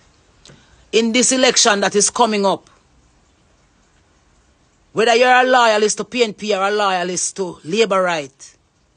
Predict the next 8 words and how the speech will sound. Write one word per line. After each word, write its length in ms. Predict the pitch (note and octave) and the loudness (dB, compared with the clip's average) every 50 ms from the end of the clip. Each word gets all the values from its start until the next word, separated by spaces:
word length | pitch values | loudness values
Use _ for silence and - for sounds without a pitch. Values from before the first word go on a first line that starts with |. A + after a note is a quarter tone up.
| _ _ _ _ _ _ _ _ _ _ _ _ _ _ _ _ _ _ _ _ _ _ _ _ _ _ - C3+ | _ _ _ _ _ _ _ _ _ _ _ _ _ _ _ _ _ _ _ _ _ _ _ _ _ _ -10 -2
be 140 | E3 A#3 | 2 2
a 100 | B3+ A#3+ | 4 4
loyalist 600 | A#3+ A#3+ A#3+ A#3 A3 G#3+ G#3 G3 F#3+ G3 F3+ - - | 6 4 4 4 4 2 2 0 0 -2 -4 -4 -4
to 80 | G#3+ | -4
God 480 | F3+ D#3 F#3+ F#3+ F3+ E3+ D3+ C#3 C3 - _ _ _ _ _ _ | -2 -2 0 2 2 0 0 -2 -10 -16 _ _ _ _ _ _
for 140 | - F#3+ F#3+ | -10 -10 -8
this 260 | E3+ G3+ G3 - F#3 | -6 -6 -6 -6 -6
election. 640 | F#3 F#3 E3 - - - - E3 C#3 C3 A#2 G2+ | -8 -10 -10 -8 -6 -6 -6 -6 -8 -12 -16 -20